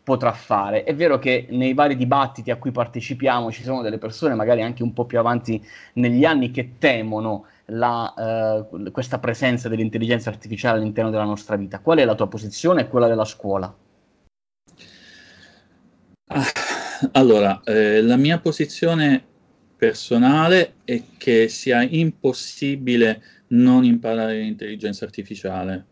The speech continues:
Speaker 2: anche
Speaker 1: Mm.
Speaker 2: solo per difendersi dalle sue storture.
Speaker 1: Certo.
Speaker 2: E la posizione generale della scuola è che l'intelligenza artificiale può essere utilizzata proprio come nel caso di questa, eh, ricerca, eh, finanziata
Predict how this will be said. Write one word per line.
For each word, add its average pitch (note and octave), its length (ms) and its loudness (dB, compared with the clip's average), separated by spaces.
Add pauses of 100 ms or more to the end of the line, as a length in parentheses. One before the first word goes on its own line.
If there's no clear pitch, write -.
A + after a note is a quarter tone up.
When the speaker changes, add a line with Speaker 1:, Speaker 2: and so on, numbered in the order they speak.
(220)
Speaker 2:
anche D3 280 0
Speaker 1:
Mm. C3 40 2
Speaker 2:
solo D3 340 2
per A2 600 4
difendersi A#2 920 0 (320)
dalle G#2 280 0
sue G#2 200 0
storture. G2 840 0 (800)
Speaker 1:
Certo. A2+ 240 0
Speaker 2:
E A#2+ 580 6
la B2+ 120 -2
posizione D3+ 840 -2
generale B2 580 2
della B2 220 2
scuola D#3 380 2
è A2+ 80 -4
che A2 140 -8
l'intelligenza A2+ 840 0
artificiale C#3+ 960 -2 (180)
può A#2 120 2
essere A2 260 0
utilizzata A2 580 0
proprio A2 380 2 (280)
come A2 240 0
nel G2+ 200 -2
caso A2+ 380 2
di G#2 120 -2
questa, G2+ 680 0
eh, G2 920 0
ricerca, A#2 720 0
eh, G2 460 -2
finanziata G#2+ 640 0